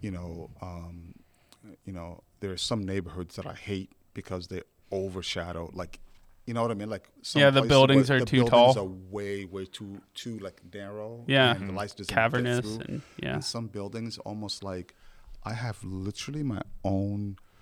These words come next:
Speaker 1: seven-foot reflector, you know, Profoto coming
Speaker 2: Oh, man.
Speaker 1: dialed in right.
Speaker 2: Yeah.
Speaker 1: Like, you know what I mean?
Speaker 2: <laughs>
Speaker 1: Some
Speaker 2: Yeah.
Speaker 1: days you're like, "Wow, I wish I could just bottle this and take it with me everywhere."
Speaker 2: <laughs>
Speaker 1: So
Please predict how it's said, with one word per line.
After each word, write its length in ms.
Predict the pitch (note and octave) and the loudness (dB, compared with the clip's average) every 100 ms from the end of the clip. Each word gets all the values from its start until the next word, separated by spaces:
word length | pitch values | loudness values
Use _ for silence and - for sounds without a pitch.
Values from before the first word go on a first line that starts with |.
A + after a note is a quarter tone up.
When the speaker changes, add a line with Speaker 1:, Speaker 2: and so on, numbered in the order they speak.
| _ _ - - - - - _ _ _ _ _ - | _ _ -20 -20 -20 -20 -20 _ _ _ _ _ -12
Speaker 1:
seven-foot 580 | - G#2+ G#2+ G#2 - F#2+ | -6 -4 -4 -6 -8 -8
reflector, 840 | F2 - - F#2+ - F#2 E2 E2 _ _ _ _ | -8 -10 -6 -6 -6 -6 -6 -10 _ _ _ _
you 80 | G#2 | -6
know, 120 | F2 | -6
Profoto 720 | - E2+ - F#2+ F2 D#2 D2+ - _ | -6 -8 -2 -2 0 -2 -6 -12 _
coming 280 | - - E2+ | -10 -6 0
Speaker 2:
Oh, 180 | C#3+ D#3 | 2 2
man. 360 | C3+ D3 C#3 - G#2+ | 4 4 2 -2 -4
Speaker 1:
dialed 440 | F#2+ F#2 F#2+ F2+ F2 | 0 2 2 0 -4
in 340 | F#2 E2+ D2+ | -6 -6 -8
right. 500 | D#2+ E2+ D2+ - - - | -6 -4 -6 -10 -20 -4
Speaker 2:
Yeah. 220 | C#3+ C#3 | 6 6
Speaker 1:
Like, 160 | C3+ - | 6 4
you 80 | C#3+ | 2
know 60 | A#2 | 4
what 80 | |
I 40 | A2 | 2
mean? 180 | G2+ A#2+ | 2 -2
Speaker 2:
<laughs> 0 | |
Speaker 1:
Some 240 | - B2 | -2 0
Speaker 2:
Yeah. 100 | B2 | 4
Speaker 1:
days 140 | B2+ A#2+ | 4 2
you're 80 | G2+ | -4
like, 240 | F2+ - | -8 -6
"Wow, 340 | F#2+ F2 F2 - | -4 -2 -4 -4
I 100 | G2+ | -2
wish 260 | A2 A#2 | -2 -4
I 80 | - | -6
could 160 | - F#2+ | -8 -10
just 200 | F#2 - - - | -10 -10 -14 -4
bottle 320 | G2 G2 F#2 | -2 0 -4
this 320 | E2 E2+ - - | -10 -12 -14 -14
and 180 | F2 F2+ | -14 -14
take 220 | - G2 - | -12 -12 -10
it 40 | |
with 100 | F2 | -12
me 140 | F#2 - | -12 -10
everywhere." 480 | - - E3 - E3 - | -10 0 0 4 0 2
Speaker 2:
<laughs> 100 | D3+ | -6
Speaker 1:
So 320 | - A#2+ - | -4 -6 -4